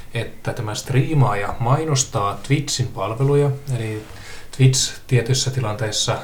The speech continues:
tarjoaa tällaisen premium-palvelun, missä sitten saa mainoksista vapaan, niin tämän kokemuksen tämän kyseisen striimaajan striimiin. Ja tuon palvelun hinnasta, niin sanotusta subscribeista, menee puolet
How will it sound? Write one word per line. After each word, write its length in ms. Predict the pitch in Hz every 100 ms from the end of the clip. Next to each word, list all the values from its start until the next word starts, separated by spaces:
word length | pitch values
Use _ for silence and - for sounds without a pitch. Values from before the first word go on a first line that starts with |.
| - - -
tarjoaa 300 | 104 104 98
tällaisen 260 | 101 104
premium-palvelun, 920 | 98 110 120 127 120 120 120 120 120
missä 240 | 117 113 120
sitten 220 | - 135
saa 420 | 135 139 131 - - -
mainoksista 540 | 127 117 107 - -
vapaan, 500 | 107 110 107 98 98 - - - - - 120 101
niin 440 | 95 95 95 98 98 - -
tämän 340 | 98 98 98 - - -
kokemuksen 680 | 139 127 123 104 - - 127 -
tämän 260 | - 101 98
kyseisen 480 | 107 101 98 101 98
striimaajan 640 | - 107 104 98 110 135
striimiin. 580 | - 175 139 - - - - - - - -
Ja 180 | 110 101
tuon 360 | - 131 143 131
palvelun 480 | 139 151 143 120 104
hinnasta, 600 | 135 147 139 - 143 131 131 - - - 139 127 -
niin 140 | 120
sanotusta 380 | - 98 - 127
subscribeista, 960 | - 151 131 - 131 123 123 107 - 110
menee 240 | 113 110 101
puolet 480 | - 147 120 -